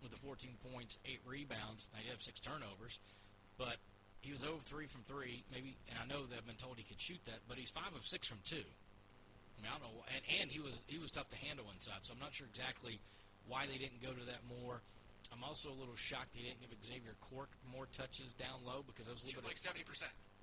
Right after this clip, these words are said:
Speaker 1: Well, and there was also a little bit of foul trouble, uh, in that game early that I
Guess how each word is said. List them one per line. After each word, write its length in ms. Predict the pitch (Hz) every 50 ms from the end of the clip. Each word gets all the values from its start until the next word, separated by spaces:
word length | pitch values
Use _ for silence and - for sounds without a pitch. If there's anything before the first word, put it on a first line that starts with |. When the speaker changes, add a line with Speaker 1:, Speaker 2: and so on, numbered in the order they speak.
| - 165
Speaker 1:
Well, 180 | 175 175 170 - 165
and 140 | 160 156 156
there 80 | 151
was 80 | 147 170
also 240 | 185 180 - 185 151
a 20 |
little 140 | 139 143 156
bit 100 | 143 135
of 60 | 113 -
foul 220 | 160 156 165 -
trouble, 320 | - 135 113 98 101 98 92 - - -
uh, 80 | 101 110 107 104 98 - - 127
in 80 | 127 120 113
that 160 | 113 113 -
game 220 | 117 120 117 110 110
early 320 | 113 113 110 110 107 101
that 100 | 107 110
I 120 | 107 104